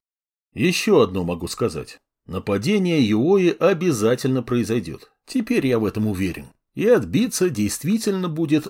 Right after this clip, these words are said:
очень непросто. Простите, дорогие коллеги, за откровенность, но все мы адмиралы мирного времени. И пока не наберемся реального боевого опыта, толку от нас будет немного.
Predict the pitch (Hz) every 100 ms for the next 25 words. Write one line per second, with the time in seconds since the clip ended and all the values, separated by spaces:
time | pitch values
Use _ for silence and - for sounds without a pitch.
0 | - 131 185 - 113 107 107 - 92 85
1 | - 78 - _ _ - 156 - 240 120
2 | 123 123 120 95 - 110 80 80 80 80
3 | 120 170 247 214 196 - 92 90 - 247
4 | 208 202 110 85 92 160 196 151 87 92
5 | 151 139 123 110 101 85 69 64 - _
6 | 285 - 196 208 165 135 123 131 120 -
7 | 90 139 107 76 65 67 76 104 90 78
8 | 135 254 196 175 127 - 240 226 208 190
9 | 185 170 131 151 139 135 - 95 131 80
10 | 71 67